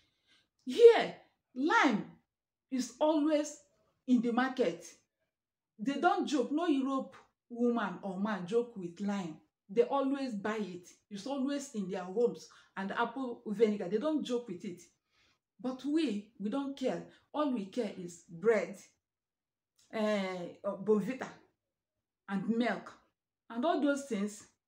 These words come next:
is problem to our body. You understand? They are good, but they are problem to our body. We don't even care about taking, uh,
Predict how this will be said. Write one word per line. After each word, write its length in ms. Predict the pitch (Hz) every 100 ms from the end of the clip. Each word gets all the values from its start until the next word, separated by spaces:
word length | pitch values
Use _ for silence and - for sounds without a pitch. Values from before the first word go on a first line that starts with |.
| -
is 160 | 208
problem 520 | - 277 269 214 202 165 - _ -
to 120 | 190
our 140 | 180
body. 340 | 165 208 196 - - _ _ _ _ _ _ _ _ _ _ _ _ _
You 80 | 190
understand? 580 | 202 202 - 254 202 170 - _ _ _ _ _ _
They 100 | 262
are 140 | 254
good, 320 | 220 339 311 - - _ _ _
but 200 | 196 185
they 60 | 202
are 100 | 190
problem 480 | - 254 254 269
to 100 | 262
our 140 | 180 165
body. 340 | 190 180 175 - _ _ _ _ _ -
We 100 | 208
don't 220 | 349 339
even 280 | 294 302 277
care 200 | 277 208
about 300 | 185 233 226
taking, 400 | 262 262 269 247
uh, 280 | 208 190